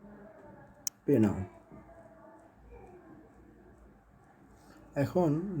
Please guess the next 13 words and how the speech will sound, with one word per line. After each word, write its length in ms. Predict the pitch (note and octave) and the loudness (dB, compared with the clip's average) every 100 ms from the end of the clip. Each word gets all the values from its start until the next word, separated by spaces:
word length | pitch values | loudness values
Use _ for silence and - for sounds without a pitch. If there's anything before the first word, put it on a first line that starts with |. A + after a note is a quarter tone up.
| C3+ | 2
দেখুন 300 | C#3 E3+ D3 C#3 - | 4 4 2 0 -4
এখানে 180 | C#3+ D3+ | -4 -2
কত 100 | D#3 E3 | 0 2
টাকা, 220 | E3 E3 E3 D3 - - - - B2+ | 4 4 2 -2 -6 -20 -20 -14 -6
দেখুন 200 | A#2+ A#2+ A#2+ | -4 -2 -2
চারশো 280 | C3+ - E3+ | -2 0 2
নিরানব্বই 400 | D#3+ C#3+ B2+ A#2+ G#2 | 4 4 2 0 0
টাকা, 180 | G2 G2 - - - _ - - | -2 -4 -8 -20 -20 _ -20 -10
অর্থাৎ 300 | C3 - F3+ F#3 - - | -8 -2 -2 -2 -10 -2
ওই 80 | C3+ | -2
অফারটার 380 | - D3+ - E3+ C#3+ | 0 -2 0 0 2
দাম 120 | C3+ C3 C3 | 4 4 4
বর্তমান 380 | A#2+ B2 C#3+ | 2 2 2